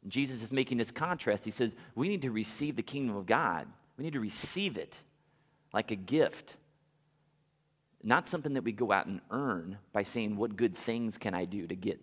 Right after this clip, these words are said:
something from you?'" So it's a very different conversation. So now we start to see this thing kinda coming into focus here a little bit. What, what seemed like a pretty earnest and well-meaning interaction and question conversation now starts to turn a little bit of a dark corner.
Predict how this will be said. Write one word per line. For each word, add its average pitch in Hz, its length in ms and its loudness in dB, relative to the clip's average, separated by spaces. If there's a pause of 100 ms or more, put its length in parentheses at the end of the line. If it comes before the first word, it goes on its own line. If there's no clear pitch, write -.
(160)
something 92 400 -6
from 117 300 -6
you?'" 80 140 -8
So - 140 -4
it's 107 100 -2
a 113 60 0
very 151 220 4
different 117 520 0 (380)
conversation. 120 880 0 (460)
So - 140 2
now 165 180 6
we 196 100 4
start 160 280 4
to 123 60 -6
see 156 280 2
this 120 260 2
thing 117 260 2
kinda 110 220 2
coming 120 300 0
into 104 160 0
focus 117 440 2
here 90 180 0
a 95 40 2
little 92 220 -2
bit. 90 260 -2 (200)
What, 113 180 6
what 117 140 4
seemed 196 400 2
like 139 220 6
a 120 60 2
pretty 127 460 2 (200)
earnest 139 460 4
and 107 160 4
well-meaning 120 720 2 (520)
interaction 120 600 4
and 101 120 -2
question 123 460 2
conversation 113 760 0
now 147 200 2
starts 131 340 -4
to 110 60 -12
turn 120 220 -2
a 113 40 0
little 113 160 2
bit 104 140 4
of 92 100 0
a 98 40 -2
dark 104 340 2
corner. 87 460 -4